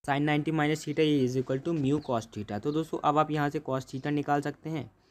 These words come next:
वन बाई टू म्यू। तो दोस्तों अब ये जो है यहाँ पर जो theta आपका बन रहा है वो आपका क्रिटिकल एंगल बन रहा है। और आप जानते हैं कि sine C जो होता है आपका वन by mu होता है, तो यहाँ पर जो sine theta है आपका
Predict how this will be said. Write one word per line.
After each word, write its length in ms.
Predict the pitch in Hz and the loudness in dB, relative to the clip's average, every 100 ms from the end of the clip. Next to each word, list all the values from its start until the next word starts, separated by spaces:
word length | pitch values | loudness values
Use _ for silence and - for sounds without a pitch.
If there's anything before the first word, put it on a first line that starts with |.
| _ _ _ _ | _ _ _ _
वन 320 | 123 139 170 160 | -2 0 2 4
बाई 280 | 135 147 143 | 4 2 0
टू 160 | 127 165 - - - | -4 -4 -6 -18 -12
म्यू। 220 | 110 101 95 - - - | -6 -4 -6 -12 -18 -6
तो 60 | 156 | 0
दोस्तों 320 | 170 170 185 | 0 0 2
अब 180 | 160 165 156 | 4 4 4
ये 180 | 135 180 | 4 4
जो 120 | 170 143 | 6 2
है 220 | 127 156 214 - _ | 0 -4 -10 -20 _
यहाँ 240 | 127 139 160 | -4 0 2
पर 140 | 170 | 2
जो 80 | 160 175 | 0 0
theta 260 | - 127 165 | -2 0 4
आपका 400 | 165 147 139 151 | 6 6 4 0
बन 240 | 135 127 | -2 -2
रहा 100 | 123 131 | -2 -2
है 120 | 165 | 0
वो 120 | 147 | 2
आपका 300 | 139 127 180 196 _ _ _ | 0 0 -4 -6 _ _ _
क्रिटिकल 440 | 175 175 208 208 165 | 2 2 4 4 6
एंगल 260 | 127 123 120 | 4 2 0
बन 200 | 110 104 | 0 0
रहा 80 | 101 | -2
है। 60 | |
और 220 | - 135 160 | 2 6 8
आप 180 | 160 | 6
जानते 360 | 151 131 123 135 | 4 0 0 -2
हैं 100 | 139 | -4
कि 120 | 156 | -4
sine 400 | 156 - 127 143 | -6 -6 -4 -2
C 200 | 143 165 | 0 0
जो 120 | 147 131 | 2 2
होता 260 | 117 127 | 0 0
है 60 | 139 | 0
आपका 220 | 127 147 | 0 -2
वन 260 | 127 127 135 | -2 -2 0
by 80 | 139 | 0
mu 180 | 135 139 | 0 -2
होता 240 | 139 135 139 | -4 -4 -6
है, 120 | 139 - - - _ | -6 -12 -20 -20 _
तो 60 | 143 | -4
यहाँ 240 | 143 147 | 0 0
पर 120 | 160 | 2
जो 120 | 160 165 | 0 0
sine 320 | - 143 151 | 0 0 0
theta 300 | 143 135 147 | -2 -2 0
है 180 | 147 143 | 2 4
आपका 360 | 127 - 160 | 2 0 0